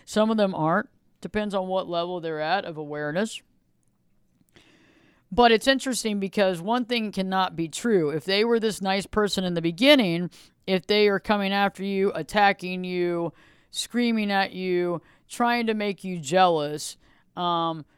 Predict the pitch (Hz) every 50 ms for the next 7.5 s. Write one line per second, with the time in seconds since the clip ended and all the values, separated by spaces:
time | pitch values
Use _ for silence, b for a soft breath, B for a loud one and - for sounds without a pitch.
0 | _ _ _ - - - 269 277 269 247 262 247 233 226 220 220 214 214 208 208
1 | 208 202 196 196 - - 220 226 240 247 247 254 233 180 208 220 202 214 208 175
2 | 208 202 196 190 208 185 240 269 240 - 294 269 226 233 233 220 214 214 - 196
3 | 202 196 190 185 165 b b b b b _ 185 180 180 175 175 196 196 180 -
4 | - 180 170 147 - - - 180 175 170 160 - - 165 156 156 147 139 143 -
5 | - 151 151 147 139 131 120 160 b b b b b _ - 170 170 156 - -
6 | 165 156 180 214 233 240 220 - - 240 233 233 220 214 202 214 214 208 196 185
7 | 160 - - - 269 294 294 302 294 294